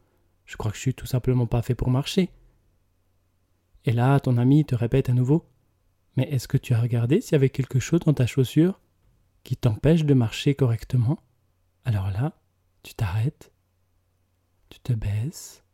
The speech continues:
tu délasses ton soulier, tu enlèves ta chaussure et tu observes qu'il y a un petit caillou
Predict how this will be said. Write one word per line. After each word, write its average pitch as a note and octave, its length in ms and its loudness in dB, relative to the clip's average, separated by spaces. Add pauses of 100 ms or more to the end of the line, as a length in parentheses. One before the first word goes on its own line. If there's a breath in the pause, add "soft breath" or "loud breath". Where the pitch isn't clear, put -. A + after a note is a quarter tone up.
(560)
tu - 120 -6
délasses B2+ 400 2
ton C3+ 160 2
soulier, C3 480 0 (1600)
tu B2 260 -2
enlèves A#2 320 0
ta C3 120 -2
chaussure B2+ 720 -2 (960)
et D3+ 80 0
tu - 200 2
observes A2+ 480 0
qu'il B2 220 0
y A#2+ 100 2
a B2 260 0
un B2+ 140 2
petit - 500 -2
caillou B2+ 460 0